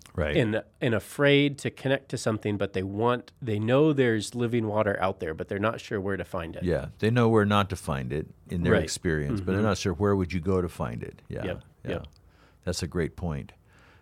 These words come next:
Speaker 1: And, and, and, you know, I, I agree. It's good to understand the framework, the framework that has shaped them in some way or another, even if they're reacting against it.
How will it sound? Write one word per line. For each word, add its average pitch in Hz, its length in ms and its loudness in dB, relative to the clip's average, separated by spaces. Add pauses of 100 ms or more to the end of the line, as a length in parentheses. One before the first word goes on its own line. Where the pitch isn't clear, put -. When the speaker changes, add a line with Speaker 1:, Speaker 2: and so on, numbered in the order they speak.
(120)
Speaker 1:
And, 85 160 -4
and, - 220 -2
and, 101 180 0
you 113 60 2
know, 95 260 4 (480)
I, 123 240 2
I 151 80 6
agree. 127 300 6
It's - 140 0
good 143 160 4
to 135 60 6
understand 120 460 4
the 98 60 4
framework, 113 720 2
the 92 80 0
framework 107 580 2
that 92 140 2
has 95 140 2
shaped 104 500 2
them 104 400 4 (420)
in 107 100 0
some 120 240 2
way 113 120 4
or - 20 6
another, 101 320 4
even 135 340 4
if 117 140 0
they're 110 160 6
reacting 101 540 4
against 85 520 -2
it. - 220 -10